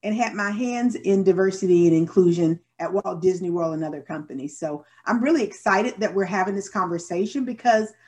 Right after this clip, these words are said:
a lot of people don't want, know what it is, but they're afraid to ask. And, you know,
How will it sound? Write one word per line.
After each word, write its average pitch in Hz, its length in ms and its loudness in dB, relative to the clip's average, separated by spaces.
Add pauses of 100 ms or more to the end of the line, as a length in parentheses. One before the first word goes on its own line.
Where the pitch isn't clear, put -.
(160)
a 214 100 -4
lot 233 160 0
of 285 80 -6
people 214 220 0
don't 190 320 -4
want, 240 220 -4
know 254 120 2
what 254 160 2
it 254 120 -2
is, 294 300 -2 (180)
but 208 120 -2
they're 208 140 4
afraid 185 320 -2
to 170 100 -8
ask. - 400 -12
And, 190 140 -2
you 220 80 0
know, 170 320 -2